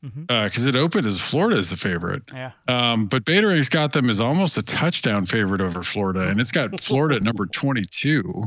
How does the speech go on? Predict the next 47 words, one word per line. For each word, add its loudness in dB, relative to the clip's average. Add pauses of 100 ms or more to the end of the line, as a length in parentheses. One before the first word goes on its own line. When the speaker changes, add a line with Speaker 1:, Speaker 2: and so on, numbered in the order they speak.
(520)
Speaker 2:
But 2
Utah's 4
really, 4
I 2
mean, 4
I 2
say, 2
like, 2
Utah 2
really 4
does 2
need 2
to -6
put -2
it -8
together, -2 (800)
um, 0
out 0
of -2
the -4
gate. -2 (100)
Like, -4
you 2
cannot 0
go, 0
I -2
mean, 0 (320)
look, 0
I 0
don't 0
think 0 (480)
Billy 2
Napier 0
ne-, 0
necessarily 0
has 0
it -8 (100)
figured 0
out -2
this -4
year, 0
but -2
you 0
cannot 0
go -2
in -2
there -4